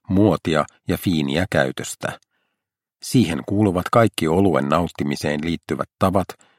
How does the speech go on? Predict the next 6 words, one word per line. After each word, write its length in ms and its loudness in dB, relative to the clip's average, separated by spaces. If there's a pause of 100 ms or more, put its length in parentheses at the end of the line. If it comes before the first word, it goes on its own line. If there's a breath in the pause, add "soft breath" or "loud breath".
(160)
hyvät 280 4
ja 100 -10
huonot, 340 0 (500 soft breath)
tavalliset 520 0
ja 120 0
erikoiset, 680 0